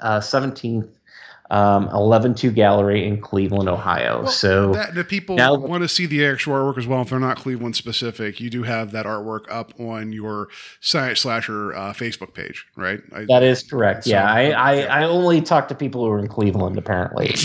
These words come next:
Speaker 1: But no,
Speaker 2: <laughs>
Speaker 1: you are correct. I, I, <laughs>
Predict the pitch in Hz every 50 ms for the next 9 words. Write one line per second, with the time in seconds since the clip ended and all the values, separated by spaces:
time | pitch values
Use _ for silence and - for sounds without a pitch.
0 | - - 131 123 131 147 143 127 110 101 98 - - - - - - 151 147 170
1 | 185 185 175 - - 165 147 131 117 104 - - - 135 123 131 131 135 127 127
2 | 135 - - 175 165 156 - - - - - 131 - - - - - - -